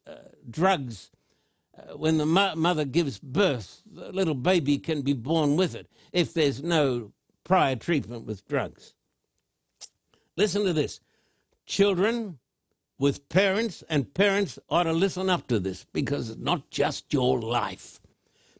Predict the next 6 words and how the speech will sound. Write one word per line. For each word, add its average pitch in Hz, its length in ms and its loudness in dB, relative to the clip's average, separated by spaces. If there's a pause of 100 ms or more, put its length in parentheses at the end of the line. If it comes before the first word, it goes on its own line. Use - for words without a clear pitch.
Parents 202 480 0
who 147 160 0
lie, 170 640 0 (320)
cheat, 208 480 0 (320)
and 147 260 2
steal, 190 880 2